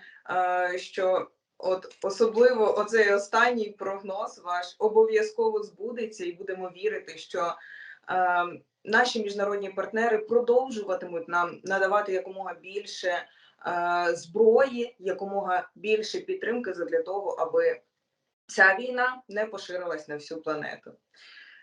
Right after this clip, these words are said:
Марія, я дуже вам вдячна за, м, таку цікаву розмову. Дійсно, було дуже багато цікавих речей сказано в нашому інтерв'ю.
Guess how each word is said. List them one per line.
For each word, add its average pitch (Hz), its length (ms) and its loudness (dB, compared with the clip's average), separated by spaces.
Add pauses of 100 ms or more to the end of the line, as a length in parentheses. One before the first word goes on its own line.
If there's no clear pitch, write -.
Марія, 240 540 6
я 233 240 4
дуже 277 360 0
вам 226 240 2
вдячна 202 540 2
за, 190 380 0 (120)
м, 185 120 -14
таку 220 220 -6
цікаву 226 440 2
розмову. 214 540 -2
Дійсно, 202 460 -10
було 190 280 -4
дуже 214 360 -2
багато - 420 2 (300)
цікавих 214 500 2
речей 214 360 -4
сказано 185 600 -2
в 185 40 -12
нашому 185 440 -6
інтерв'ю. 190 600 -4